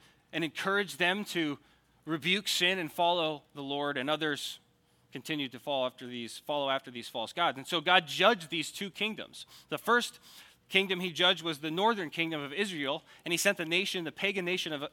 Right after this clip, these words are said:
Assyria, to come and to take them captive. And he takes them captive, and they go away into a foreign land, and the nation or the kingdom of Israel never returns as a kingdom. And then,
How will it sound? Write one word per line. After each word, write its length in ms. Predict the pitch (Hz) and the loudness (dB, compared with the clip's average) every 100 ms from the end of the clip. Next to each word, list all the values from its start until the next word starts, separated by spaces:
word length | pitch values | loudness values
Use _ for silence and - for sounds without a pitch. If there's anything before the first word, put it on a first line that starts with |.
| - | -6
Assyria, 840 | 139 127 - - 269 180 123 147 - - - | -4 -4 -4 -4 -4 -4 -2 -4 -6 -16 -12
to 80 | - | -10
come 420 | - 202 202 233 | -4 2 2 2
and 160 | 156 131 _ - | 0 -4 _ -12
to 80 | 165 | 0
take 300 | - 220 - | 4 4 2
them 120 | 196 | -4
captive. 640 | - 185 185 - 80 - _ _ _ _ _ - | 2 2 2 -4 -18 -20 _ _ _ _ _ -2
And 120 | 156 | -2
he 60 | |
takes 260 | 165 208 214 | 6 6 6
them 120 | 233 | 2
captive, 440 | 190 202 208 220 180 | 2 4 4 2 -2
and 100 | 180 | -2
they 80 | 160 | 0
go 220 | 185 208 | 2 2
away 320 | 196 196 202 | 4 4 2
into 200 | 196 185 | 0 -2
a 60 | 160 | -4
foreign 340 | 196 196 190 | -2 0 0
land, 280 | 180 190 190 - - - | 2 0 0 -6 -20 -12
and 140 | - 160 | -6 -2
the 40 | |
nation 520 | 156 185 196 196 196 185 _ | 4 4 4 0 -2 -8 _
or 120 | 156 | -6
the 80 | 143 | -4
kingdom 500 | - 190 190 196 196 - - | 0 0 2 0 0 -6 -4
of 160 | 143 - | -2 0
Israel 500 | 196 190 180 185 170 - | 2 2 2 2 2 0
never 360 | 165 196 214 | 4 4 4
returns 680 | 196 180 196 196 120 131 - - _ _ | 2 -2 -2 -2 -4 -10 -20 -20 _ _
as 140 | 147 143 | -6 -6
a 40 | |
kingdom. 360 | 139 156 127 69 _ _ _ _ _ _ _ _ _ | -4 -4 -4 -12 _ _ _ _ _ _ _ _ _
And 140 | 147 170 | -2 4
then, 280 | 185 226 | 6 4